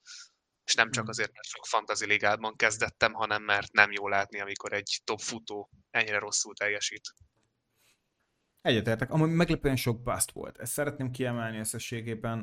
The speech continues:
Speaker 2: um, mert, mert például a Falcons futói, uh, nem, nem, nem igazán győztek meg. Tehát egy-, egyik sem tudott működni, mondjuk nagyon megdicsérném a Lionsnak a, a futás elleni védekezését, nagyon jól felkészültek a Falcons ellen, de nem akartam őket hozni,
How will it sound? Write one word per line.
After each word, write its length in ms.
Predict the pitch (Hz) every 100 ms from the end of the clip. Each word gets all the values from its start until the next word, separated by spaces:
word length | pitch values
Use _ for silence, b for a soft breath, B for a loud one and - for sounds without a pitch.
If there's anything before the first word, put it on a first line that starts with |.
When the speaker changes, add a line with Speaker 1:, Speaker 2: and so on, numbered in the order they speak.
| 110
Speaker 2:
um, 640 | - 113 113 113 117 107 _ _ _ _ _ _ _
mert, 420 | 117 113 113 110
mert 60 | - B B
például 200 | - 123
a 100 | 127
Falcons 380 | 135 139 139 123
futói, 580 | - 117 110 104 101 98
uh, 520 | 98 - _ - 104
nem, 160 | 107 113
nem, 280 | 110 123 131
nem 180 | 139
igazán 320 | 135 120 113 104
győztek 380 | 101 - 95
meg. 180 | - - _ - _
Tehát 240 | 107 101 -
egy-, 240 | 127 123
egyik 280 | 127 123 120
sem 220 | 123 110
tudott 180 | 113 107
működni, 300 | 117 120 120
mondjuk 300 | 117 113 113
nagyon 260 | 113 117
megdicsérném 560 | 110 107 107 101 107 104
a 140 | 101
Lionsnak 400 | 101 101 95 107
a, 320 | 107 98 98 - _
a 100 | -
futás 380 | 95 110 107 -
elleni 220 | 107 104
védekezését, 720 | 101 107 104 110 104 98 110
nagyon 240 | 117 117 110
jól 120 | 104
felkészültek 600 | - 104 107 101 107 -
a 60 | 104
Falcons 520 | - 101 101 120 -
ellen, 300 | 131 135 135 B B B B _ _ _ _ _ _
de 160 | - 135
nem 120 | 180
akartam 380 | 214 123 113 107
őket 280 | 104 104 -
hozni, 440 | 98 95 92 90